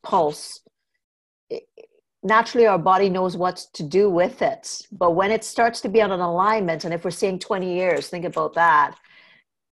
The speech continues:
you're gonna let in certain toxins that should be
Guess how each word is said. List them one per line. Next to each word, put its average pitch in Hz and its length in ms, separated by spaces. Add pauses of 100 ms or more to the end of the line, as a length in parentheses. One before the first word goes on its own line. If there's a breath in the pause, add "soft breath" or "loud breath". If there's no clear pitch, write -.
(140)
you're 220 140
gonna 240 240
let 196 300
in 247 300 (240)
certain 190 480 (180)
toxins 175 800
that 165 220
should 170 200
be 170 200